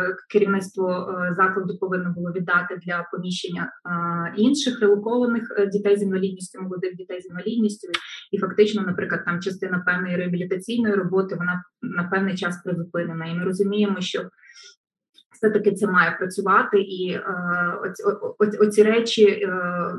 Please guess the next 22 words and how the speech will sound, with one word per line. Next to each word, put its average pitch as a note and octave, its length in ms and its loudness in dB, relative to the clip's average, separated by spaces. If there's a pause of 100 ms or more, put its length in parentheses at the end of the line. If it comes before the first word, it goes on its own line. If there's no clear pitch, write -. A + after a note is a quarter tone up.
(360)
і, B3 400 -4
і G#3 40 8
думання G#3+ 440 4
над F#3+ 200 0
тим, G3+ 180 6
як G3+ 280 6
це F#3+ 120 -4
має F3 280 0
далі F3 260 -4
виглядати, F3+ 560 0
воно - 200 -10
зараз F3+ 360 -4
у F3 40 -4
нас F3 80 -6
все, - 240 -10
е, F#3+ 200 0 (880)
в - 40 0
активній F#3 440 -2
фазі. G3 400 2
Ми E3+ 300 -4
це F3+ 120 -8
проговорюємо, F3+ 1040 2